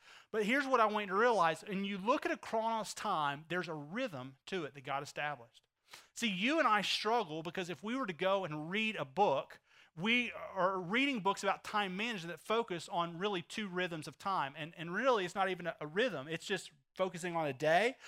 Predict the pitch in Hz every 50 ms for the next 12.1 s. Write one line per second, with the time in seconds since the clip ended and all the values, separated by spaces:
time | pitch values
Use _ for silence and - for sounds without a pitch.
0 | - - - _ _ _ _ _ 135 156 196 190 185 170 160 147 196 240 277 254
1 | - - 220 208 214 190 - - 202 196 208 208 185 180 185 202 220 - 214 196
2 | - - 220 202 190 185 190 170 180 160 165 175 175 170 143 165 160 160 202 240
3 | 233 - - 175 165 165 165 170 160 _ _ _ - - - 180 185 190 190 196
4 | 214 240 240 - 214 196 185 170 175 170 180 185 233 262 269 285 - - - 220
5 | 202 202 196 180 - - 202 185 180 170 156 156 160 180 196 220 240 226 208 202
6 | 175 - 175 156 139 165 160 160 156 151 131 147 131 131 160 156 127 - _ -
7 | _ _ _ _ _ _ _ _ _ _ _ _ - 139 - 226 269 277 285 277
8 | 226 180 151 165 160 131 113 135 147 151 160 165 - - - - 160 147 143 143
9 | 143 139 127 117 117 - - - - 160 156 156 151 139 127 - - - - 131
10 | 120 113 107 104 110 - 143 131 - - - - - 190 185 214 240 - - -
11 | 147 - - - - - - 196 196 190 - 202 175 - - - 160 147 135 123
12 | 123